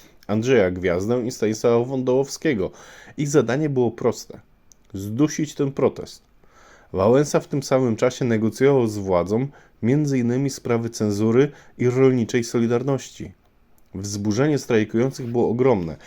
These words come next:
więc przedstawiciele przyszłego prezydenta niczego nie wskurali. Na miejsce musiał przyjechać sam Wałęsa, który pod wrażeniem determinacji strajkujących ostatecznie poparł ich postulaty. Rozmowy jednak były bardzo trudne.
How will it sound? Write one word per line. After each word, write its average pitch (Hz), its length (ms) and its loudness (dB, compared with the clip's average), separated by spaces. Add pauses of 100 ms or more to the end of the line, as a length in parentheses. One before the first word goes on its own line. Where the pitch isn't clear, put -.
(240)
więc 110 260 0 (180)
przedstawiciele 107 800 0
przyszłego 90 420 -4
prezydenta 101 540 -2
niczego 117 560 0
nie 98 120 -2
wskurali. 76 540 -6 (680)
Na 92 100 -4
miejsce 123 300 -2
musiał 101 240 -4
przyjechać 90 340 -6
sam 85 180 -4
Wałęsa, 95 480 0 (320)
który 127 340 6
pod 127 260 2
wrażeniem 117 520 2
determinacji 113 680 -2
strajkujących 107 800 -2
ostatecznie 151 520 -2
poparł 113 680 2
ich 107 140 -6
postulaty. - 680 -6 (720)
Rozmowy 165 380 0
jednak 139 260 2
były 120 160 4
bardzo 101 320 2
trudne. 82 420 -10